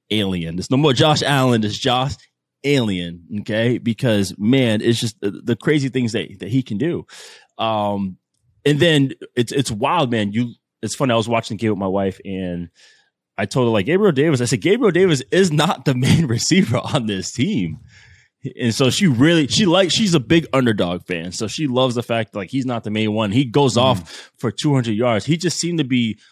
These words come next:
Speaker 1: wide the hell open every time. There's that one, uh, video I put up of him just crossing up a, a corner.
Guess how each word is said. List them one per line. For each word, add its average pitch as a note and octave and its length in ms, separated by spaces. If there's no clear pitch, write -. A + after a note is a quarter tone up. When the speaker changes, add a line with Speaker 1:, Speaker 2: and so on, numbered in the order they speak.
Speaker 1:
wide D3+ 560
the C3+ 140
hell D3 260
open C3+ 380
every B2 180
time. B2 240
There's B2 160
that A#2 140
one, A#2+ 440
uh, A2 140
video A#2 320
I A2 80
put G#2+ 240
up G#2 160
of F#2+ 120
him A2 240
just - 280
crossing A#2 500
up A2+ 160
a, F#2+ 300
a F#2+ 60
corner. A#2+ 480